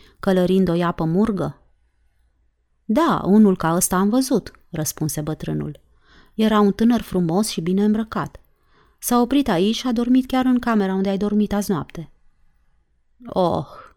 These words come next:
ce mai cameră!” mormăi Voldi, strâmbând din nas. „Nici celuilalt arab nu i-a plăcut”,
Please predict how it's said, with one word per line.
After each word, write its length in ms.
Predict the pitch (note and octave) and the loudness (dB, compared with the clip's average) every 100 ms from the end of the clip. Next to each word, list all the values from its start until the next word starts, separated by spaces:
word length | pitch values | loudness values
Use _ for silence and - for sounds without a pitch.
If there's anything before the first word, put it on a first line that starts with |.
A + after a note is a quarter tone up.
| _ | _
ce 140 | - G#3+ | -4 0
mai 180 | F#3+ F3 | 0 -2
cameră!” 540 | - F#3+ E3+ D3+ D#3+ _ _ _ _ | -2 -2 0 -4 -10 _ _ _ _
mormăi 520 | G3 F3+ F3+ D#3+ E3+ | -2 0 0 0 0
Voldi, 500 | D#3+ E3+ F3 D#3+ F3 | 0 0 0 -2 -4
strâmbând 520 | F#3 - D3+ D3+ D3+ | -4 -4 -4 -2 -4
din 220 | D3+ D#3+ D#3+ | -2 -2 -2
nas. 340 | D#3 D3 - - _ _ _ _ _ _ _ _ _ | -4 -8 -12 -20 _ _ _ _ _ _ _ _ _
„Nici 300 | G#3 B3+ D4+ | 6 6 6
celuilalt 600 | D#4+ C4+ F3 D#3+ D3+ D#3 | 4 4 4 0 -2 -2
arab 340 | D3+ D3+ D#3 | -4 -4 -4
nu 140 | E3+ D#3+ | -2 -2
i-a 120 | D3 | -4
plăcut”, 500 | C#3+ D3+ - D3+ | -6 -8 -6 -8